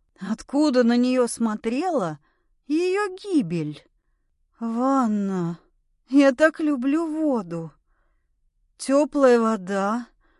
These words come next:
чугунная ванна, провод на ножке».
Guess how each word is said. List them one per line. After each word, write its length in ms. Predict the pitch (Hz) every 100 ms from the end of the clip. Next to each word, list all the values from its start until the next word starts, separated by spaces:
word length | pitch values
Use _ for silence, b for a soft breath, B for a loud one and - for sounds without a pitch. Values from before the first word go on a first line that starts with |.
| _ _ _ _ _
чугунная 840 | - 320 247 302 339 339 294 247
ванна, 800 | 226 220 220 247 294 294 302 294 - _ _ _ _ _ _ _ _
провод 680 | 262 269 285 226 185 180 226
на 220 | 226 247
ножке». 840 | 254 226 170 - - 185 170